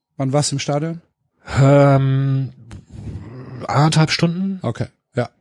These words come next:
Speaker 2: Anderthalb, zwei, sowas
Speaker 1: Ja, ja,
Speaker 2: irgendwie.
Speaker 1: ja,
Speaker 2: Ich glaub, die
Speaker 1: ja,
Speaker 2: haben
Speaker 1: ja.
Speaker 2: zwei Stunden kurz vorher aufgemacht, dann stand ich da in der Schlange.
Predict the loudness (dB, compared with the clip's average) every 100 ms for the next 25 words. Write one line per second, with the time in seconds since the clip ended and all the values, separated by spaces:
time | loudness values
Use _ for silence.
0 | _ -2 -2 -2 -4 -4 -2 0 0 -2
1 | 0 0 0 0 0 -2 -2 -4 -2 -4
2 | -4 -2 0 0 -2 -2 0 2 2 2
3 | -2 -2 -2 -6 -8 -6 -4 -4 -6 -4
4 | -4 -4 -4